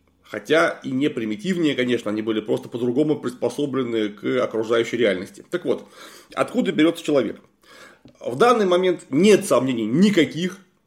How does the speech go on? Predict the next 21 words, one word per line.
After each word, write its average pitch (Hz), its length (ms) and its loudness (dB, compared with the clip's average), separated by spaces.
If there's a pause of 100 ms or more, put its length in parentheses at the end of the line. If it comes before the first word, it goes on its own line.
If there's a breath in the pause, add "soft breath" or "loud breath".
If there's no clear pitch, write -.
(840)
Не 160 160 0
слушайте 180 520 0
никаких 180 760 0
других 139 380 -2
мнений, 131 320 0
потому 113 320 -2
что 139 100 0
это 127 160 0
мнение, 202 460 4
а 123 180 -2
это 170 240 2
научный 135 560 2
факт, - 500 0
что - 180 -6
человек 120 580 0 (180)
произошёл 135 920 2
от 160 340 2
обезьяны, 113 760 0 (580 loud breath)
произошёл 139 640 4
эволюционным 127 1000 0
путём. 117 580 -2